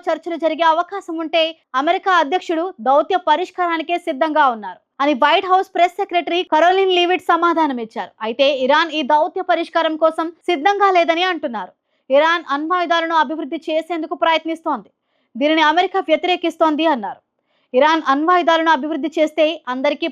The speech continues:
ప్రమాదకరంగా మారే అవకాశం ఉందని అమెరికా ఆరోపిస్తోంది. ఇజ్రాయెల్ మరియు ఇరాన్ మధ్య ఘర్షణలు కూడా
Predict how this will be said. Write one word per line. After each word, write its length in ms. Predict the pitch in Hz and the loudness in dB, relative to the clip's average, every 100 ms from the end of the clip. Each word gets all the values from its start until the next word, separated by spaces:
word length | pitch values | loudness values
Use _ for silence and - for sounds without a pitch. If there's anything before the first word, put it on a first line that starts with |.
| 302 | -2
ప్రమాదకరంగా 680 | 294 320 330 330 302 294 302 | -2 -2 -4 -4 -2 0 2
మారే 220 | 294 294 285 | 2 2 0
అవకాశం 400 | 277 320 339 330 311 | 0 -4 -8 -8 -6
ఉందని 240 | 294 294 330 - _ - 277 | -4 -4 -4 -10 _ -4 0
అమెరికా 340 | 320 403 403 392 | 2 0 2 2
ఆరోపిస్తోంది. 600 | 302 262 240 247 214 185 _ - | 2 0 -4 -10 -12 -14 _ -8
ఇజ్రాయెల్ 380 | 233 262 311 330 | -6 0 0 2
మరియు 220 | 311 311 302 262 | 0 0 0 0
ఇరాన్ 220 | 294 320 311 | 0 0 -2
మధ్య 180 | 277 311 254 | 0 -2 0
ఘర్షణలు 380 | 277 285 339 320 330 | -4 -4 -8 -6 -2
కూడా 180 | 320 | 0